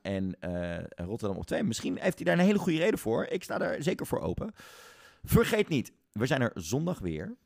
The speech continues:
met een speciale bonuspodcast. Een kortere podcast waarin we dus jouw input nodig hebben. Vertel ons, welk nummer had volgens jou het Songfestival moeten winnen en heeft dat niet gedaan? En waarom? Laat het ons weten. Stuur ons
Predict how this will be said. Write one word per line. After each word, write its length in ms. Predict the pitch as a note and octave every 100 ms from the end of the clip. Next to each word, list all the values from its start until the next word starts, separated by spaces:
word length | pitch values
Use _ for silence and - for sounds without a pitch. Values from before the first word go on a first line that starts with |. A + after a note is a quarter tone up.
| _
met 260 | F2 B2+ -
een 120 | G#2
speciale 360 | - G#2+ G2 G2
bonuspodcast. 880 | F#2 A2+ C#3+ G#2 - F2 - E2+ -
Een 120 | D3+
kortere 340 | A#3+ A#3+ D3+
podcast 400 | B2+ G3 - F2+
waarin 260 | C3+ - D#3+
we 80 | D#3+
dus 220 | A2 A#2 - _
jouw 360 | F#2 F#2+ D#3 E3+
input 340 | D#3+ D#3+ C3
nodig 260 | G2 F2 -
hebben. 280 | D#2+ - G2
Vertel 360 | F3+ F3 A2
ons, 300 | - E2 E2+ D2+ E2
welk 300 | B2 F#3+ -
nummer 300 | C#3+ D#3+ F3
had 200 | B2+ C3
volgens 260 | A2 F2 F2
jou 180 | F2+
het 120 | C3+ -
Songfestival 580 | B2 A2+ A2+ F#2 F#2+
moeten 340 | F#2+ F#2+ G#2 F2
winnen 280 | G2 F3 A2+
en 60 |
heeft 220 | G2+ G2+ -
dat 100 | F#2
niet 160 | F#2+
gedaan? 300 | - G2+ G2+
En 160 | - F#3
waarom? 340 | D#3 C#3 E2+ D2+ _ _ _ - -
Laat 180 | C#3
het 100 | G3
ons 140 | E3+ C#3
weten. 300 | C3+ D3 D3
Stuur 240 | - F3+
ons 240 | - C#3